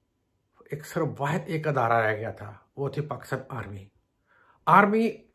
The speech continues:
हमेशा से अपनी, जो है ना, जानों का नजराना पेश करते हैं इस पाकिस्तान के लिए। हमेशा से उनका ऐसा सिलसिला रहा है। कभी करप्शन तो करीब होती भी नहीं है, क्योंकि अगर एक आध गंदा कीड़ा पाकिस्तान आर्मी में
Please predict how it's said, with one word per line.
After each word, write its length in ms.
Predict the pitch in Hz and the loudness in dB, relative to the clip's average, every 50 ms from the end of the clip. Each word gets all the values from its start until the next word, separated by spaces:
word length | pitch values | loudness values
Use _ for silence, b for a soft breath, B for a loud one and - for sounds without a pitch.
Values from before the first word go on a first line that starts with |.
| - - - | -10 -4 -2
हमेशा 460 | 143 160 185 233 269 254 - 262 233 | 2 4 6 6 6 6 6 4 4
से 360 | - - 156 131 120 - - _ - | 2 2 0 -2 -2 -6 -8 _ -4
अपनी, 640 | - 156 151 165 175 180 180 185 185 180 180 - - _ _ _ _ _ 139 | -4 -4 -2 -2 0 0 2 2 0 -2 -4 -8 -14 _ _ _ _ _ -10
जो 160 | 127 131 160 | -2 2 2
है 80 | 170 175 | 4 4
ना, 100 | 202 214 | 4 2
जानों 460 | 160 - - 156 147 156 170 196 190 | 2 2 2 4 4 4 4 4 4
का 100 | 190 180 | 4 4
नजराना 440 | 156 147 127 135 131 131 131 135 135 | 4 2 2 2 2 2 2 0 0
पेश 260 | 131 - 131 127 - | 0 -2 -2 -4 -4
करते 300 | - - 127 - - 151 | -6 -8 -8 -6 -6 -6
हैं 80 | 135 | -6
इस 60 | - - | -6 -8
पाकिस्तान 600 | - - - - 131 120 - - 135 127 127 120 | -12 -14 -12 -12 -12 -12 -10 -10 -10 -8 -8 -10
के 120 | - 123 | -10 -10
लिए। 140 | 117 120 117 | -8 -8 -8
हमेशा 600 | 117 - - - 185 202 220 220 220 226 214 196 | -6 -6 -2 2 4 6 6 6 6 4 4 4
से 200 | - - 175 175 | 2 0 -2 -2
उनका 320 | - 175 170 160 156 175 | -2 -4 -6 -4 -2 0
ऐसा 300 | 156 151 - 180 165 - - | 0 0 -2 -2 -4 -4 -8
सिलसिला 440 | - - - 160 151 - 156 175 180 170 B B B B B B - | -12 -8 -8 -8 -6 -4 -2 -2 -2 -2 B B B B B B -4
रहा 340 | 131 143 156 170 170 226 277 | 2 4 6 8 8 8 8
है। 400 | 247 196 160 151 117 104 b b b b b _ - | 8 6 2 -2 -4 -8 b b b b b _ 2
कभी 200 | 254 254 277 294 | 4 4 4 2
करप्शन 500 | 285 - - 185 - - - 247 254 254 | 0 0 0 0 0 -2 -2 -2 -2 -2
तो 200 | 254 - 254 254 | -2 -2 -4 -4
करीब 500 | - - - 208 226 247 262 240 - b b b b - | -4 0 0 2 2 2 2 0 -4 b b b b 4
होती 320 | 180 190 190 - - 294 285 | 4 4 6 6 4 4 6
भी 100 | 277 233 | 8 8
नहीं 180 | 196 185 175 | 6 6 6
है, 120 | 156 139 127 | 4 2 2
क्योंकि 320 | - 180 202 208 - - | 4 4 4 4 2 -2
अगर 440 | - - - 185 185 196 220 302 277 | -2 -2 -2 -2 0 0 0 0 0
एक 420 | - - - 196 202 202 202 - - | -2 0 4 6 6 6 6 4 0
आध 240 | 196 180 180 160 151 | -2 0 0 0 0
गंदा 320 | 160 156 147 135 147 139 | 0 0 2 2 2 0
कीड़ा 520 | 131 - - 127 123 117 131 147 170 202 220 | 0 -2 -6 -6 -6 -2 0 2 2 2 2
पाकिस्तान 520 | - - 160 135 139 - - - 170 156 | 0 -4 -6 -6 -6 -10 -10 -8 -6 -4
आर्मी 280 | 135 131 127 123 127 127 | -4 -2 -4 -4 -4 -4
में 320 | 127 151 190 233 b b | -2 -2 -2 -2 b b